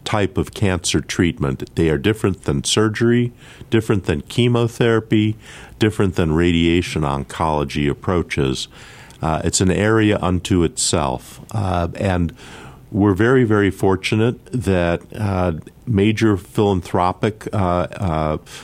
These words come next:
thrusts have been developed, uh, involving both the James Foundation as well as Pelotonia.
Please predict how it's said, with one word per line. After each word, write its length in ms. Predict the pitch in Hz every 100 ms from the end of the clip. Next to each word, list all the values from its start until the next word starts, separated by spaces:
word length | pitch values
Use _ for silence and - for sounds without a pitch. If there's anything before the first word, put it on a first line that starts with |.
| - -
thrusts 580 | - 107 110 - -
have 160 | 107 82
been 180 | 95 85
developed, 680 | 76 76 78 107 127 - 95
uh, 160 | 80 -
involving 680 | 90 82 85 87 90 82
both 400 | 76 87 90 -
the 300 | - 78 73 67
James 480 | 98 87 92 95
Foundation 920 | - 87 76 73 80 98 - 131 127 - - - -
as 200 | 92 78
well 300 | 82 92 95
as 100 | 90
Pelotonia. 920 | - 92 85 80 95 90 98 117